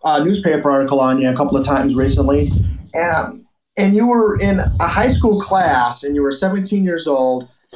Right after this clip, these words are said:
and you were, happened to be reading a P W I, or a Pro Wrestling Illustrated magazine, in the class, and your teacher caught you. Uh, tell me a little bit about what happened there and then what happened next.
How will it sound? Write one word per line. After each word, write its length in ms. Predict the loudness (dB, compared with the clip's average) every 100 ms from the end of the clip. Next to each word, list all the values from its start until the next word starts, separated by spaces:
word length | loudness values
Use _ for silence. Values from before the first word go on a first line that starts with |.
| -20 _
and 240 | 0 0 2
you 80 |
were, 140 | 0 0
happened 340 | 0 -2 -2
to 60 | -2
be 100 | -2
reading 320 | 0 0 0
a 100 | -2
P 200 | 0 2
W 320 | 2 2 2
I, 200 | 2 2
or 180 | 0 -2
a 40 |
Pro 180 | 0 2
Wrestling 260 | 2 0 0
Illustrated 460 | 0 0 0 0
magazine, 460 | 0 0 0 0 0
in 100 | 0
the 80 | 0
class, 520 | 0 0 0 -2 -8 _ _ _
and 120 | -2
your 100 | -2
teacher 380 | 0 0 0 -2
caught 340 | 0 0 0
you. 320 | -2 -2 -4 -10 _ _ _ _
Uh, 300 | 0 0 0
tell 160 | 0 0
me 80 | 2
a 20 |
little 160 | 2
bit 120 | 2 2
about 280 | 2 0
what 120 | 0 0
happened 340 | -2 -2 -4
there 120 | -2
and 120 | 0
then 160 | 2 0
what 100 | 0
happened 240 | 0 -2
next. 380 | -2 -4 -6 -14